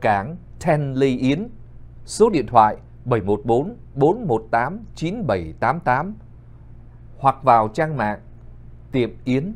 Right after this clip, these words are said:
chấm com với các sản phẩm đông trùng hạ thảo, nhụy hoa nghệ tây, saffron. Tin từ Nam Hàn, nhộn nhịp lễ hội câu cá trên dòng sông băng nổi tiếng.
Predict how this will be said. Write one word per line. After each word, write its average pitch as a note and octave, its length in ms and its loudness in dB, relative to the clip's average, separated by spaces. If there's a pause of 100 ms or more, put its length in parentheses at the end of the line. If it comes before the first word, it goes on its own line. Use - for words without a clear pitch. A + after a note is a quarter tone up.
(200)
chấm B2+ 240 0
com G#2 260 4 (540)
với C#3 180 4
các A3 220 0
sản G#2 240 -2
phẩm F2+ 320 -2 (520)
đông F3 300 4
trùng A2 320 -2
hạ G#2 220 -4
thảo, G#2 400 0 (960)
nhụy C#3 240 0
hoa D#3 280 -2
nghệ A#2 320 -4
tây, C3+ 280 -2 (160)
saffron. B2 580 0 (520)
Tin A#3 160 8
từ F3 100 10
Nam F#3+ 200 6
Hàn, C#3+ 360 6 (460)
nhộn F3+ 280 8
nhịp E3 220 8
lễ E3+ 140 10
hội D#3 240 8
câu E3 340 8
cá F3 340 6
trên D#3+ 220 4
dòng B2 300 6
sông C#3+ 260 4
băng C#3 320 4
nổi G#2+ 320 2
tiếng. E3+ 320 6